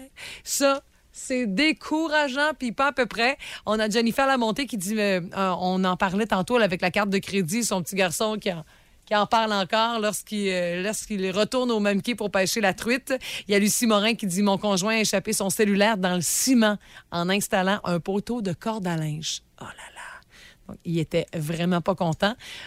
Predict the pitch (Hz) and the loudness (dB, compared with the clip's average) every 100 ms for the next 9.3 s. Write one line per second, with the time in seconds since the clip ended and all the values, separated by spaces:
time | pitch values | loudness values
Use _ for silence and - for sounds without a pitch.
0 | - 165 165 208 214 240 - 247 202 269 | -8 -4 2 2 4 2 0 -2 2 2
1 | 311 262 240 285 262 233 262 226 - 233 | 4 4 4 4 4 2 2 2 2 2
2 | 233 254 247 226 208 214 214 - 214 202 | 4 4 4 2 4 4 2 0 -2 -2
3 | 220 - 226 208 247 214 202 - 247 262 | -4 -4 -6 -2 0 0 -2 0 0 -2
4 | - - 208 208 226 247 214 220 240 - | -8 -4 0 0 0 2 2 2 0 -2
5 | 196 220 254 320 294 262 269 240 214 254 | -2 0 0 0 0 0 2 2 2 0
6 | 285 - - - - 190 214 220 208 185 | -2 -6 -12 -12 -2 0 0 -2 -4 -4
7 | 156 - 302 349 285 - 277 320 359 359 | -4 2 2 2 -2 -6 -4 -2 -4 -4
8 | 294 285 277 320 359 - - 190 - _ | -4 -2 -2 0 0 0 -2 -8 -8 _
9 | - 180 | -10 -4